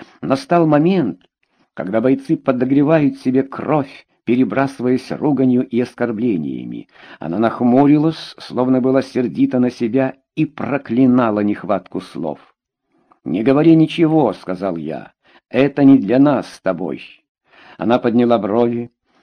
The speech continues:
Теперь она была в своём шлеме из фригийской кожи,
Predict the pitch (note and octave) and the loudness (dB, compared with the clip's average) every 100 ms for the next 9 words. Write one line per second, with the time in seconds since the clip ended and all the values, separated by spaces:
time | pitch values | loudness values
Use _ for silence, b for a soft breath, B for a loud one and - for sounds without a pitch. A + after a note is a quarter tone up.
0 | _ _ C3 C3+ - C3 F#3 E3+ - _ | _ _ -2 -2 2 2 2 0 -8 _
1 | _ G2+ A2 A#2 B2+ C3+ - - A2 B2 | _ -4 -2 0 2 0 0 -6 -2 -2
2 | A2 - C3+ B2 C#3+ B2+ - A2+ A2+ - | -2 -6 -2 2 4 2 0 -6 -8 -4
3 | G#2+ G#2 A#2+ A2 - G2 F#2 B2+ E3+ E3 | -4 0 -2 -2 -6 -8 -4 0 0 0
4 | F#3 | -6